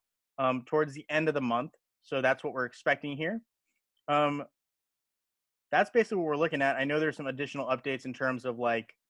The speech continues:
uh, financial stuff. I guess I can just scroll down here. But basically for me personally as a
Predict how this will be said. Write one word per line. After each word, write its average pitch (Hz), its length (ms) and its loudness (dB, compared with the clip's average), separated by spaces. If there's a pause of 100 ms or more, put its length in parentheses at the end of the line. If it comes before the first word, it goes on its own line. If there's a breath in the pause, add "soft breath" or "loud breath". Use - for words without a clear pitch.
(400)
uh, 120 260 2 (120)
financial 131 480 0
stuff. 131 380 -2
I 123 100 -2
guess 123 220 -4
I 123 60 0
can 127 120 -8
just 120 200 -10
scroll 123 260 -2
down 123 340 2
here. 127 340 -2 (460)
But 139 280 4
basically 156 380 0
for 139 180 0
me 135 260 0
personally 135 400 0
as 120 80 -2
a 117 80 -6